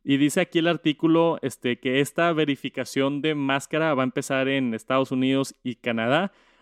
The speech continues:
a finales de septiembre y que viene a, a, a Latin America, viene acá todo, a todo, a México y todos los países por acá, este, después, ¿no? Entonces, no tenemos fecha para... para,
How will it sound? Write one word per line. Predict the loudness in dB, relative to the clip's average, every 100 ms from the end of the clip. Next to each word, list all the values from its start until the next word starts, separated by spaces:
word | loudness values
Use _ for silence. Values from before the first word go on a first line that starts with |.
| -6
a | -4
finales | 0 0 2 0 0
de | -2
septiembre | -2 -6 -6 -4 -2 -2 -6 -4
y | -2
que | 0 2
viene | 2 2 0 -2 -2
a, | 0 2 0 -2 -6 _
a, | -4 -2 -4 -8 -10 -14 _ _
a | -4
Latin | 0 0 2 0 0
America, | -2 0 0 0 0
viene | 2 0 -2
acá | 0 -2
todo, | 2 2 2 0
a | -4
todo, | 0 0 0 -4 -12 _ -8
a | -2
México | -2 -2 -4 -2 0 0
y | 0 -4 _ _ _ -2
todos | 0
los | 0 -2
países | -2 -2 -6
por | -4 -4
acá, | -2 -2 -2 -6 _ _ _
este, | -6 -6 -4 0 0 2 0 -2 -6 _ _ _ _ _ -8
después, | -2 -2 0 0 0 0
¿no? | 0 0
Entonces, | 0 -2 -2 -4
no | 0 0 2
tenemos | 0 0 0 2
fecha | 0 2 0 0
para... | -2 -2 0 0 -2 -6 -14 _
para, | -6 -2 -2 -2 -6 -8 -14